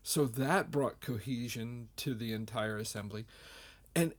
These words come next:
and a lot of times I think we just kind of,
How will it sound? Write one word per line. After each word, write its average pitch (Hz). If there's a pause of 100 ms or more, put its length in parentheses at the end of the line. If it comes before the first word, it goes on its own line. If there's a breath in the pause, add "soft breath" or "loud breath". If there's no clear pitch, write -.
and 180 (200)
a 180
lot 165
of 320
times 180
I 170
think 185
we 165
just 175
kind 214
of, 165